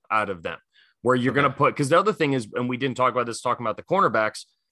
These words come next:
Speaker 1: you also have Avonte Maddox, who's the number one rated nickel corner in the N-, in the N F L. And he's been phenomenal in camp. So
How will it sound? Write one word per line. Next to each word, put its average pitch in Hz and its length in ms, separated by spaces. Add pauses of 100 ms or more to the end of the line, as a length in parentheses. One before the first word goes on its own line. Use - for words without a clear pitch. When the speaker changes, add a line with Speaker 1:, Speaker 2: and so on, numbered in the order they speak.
(260)
Speaker 1:
you 147 160
also 185 180
have 175 80
Avonte 135 420
Maddox, 135 400
who's 117 240
the 117 100
number 127 300
one 127 220
rated 120 540 (420)
nickel 170 300
corner 113 320
in 110 80
the 117 100
N-, 113 120 (100)
in 120 340
the 120 120
N 117 100
F 113 120
L. 185 240 (560)
And 120 160
he's 180 220
been 135 220
phenomenal 107 560
in 82 60
camp. 92 260 (300)
So 120 520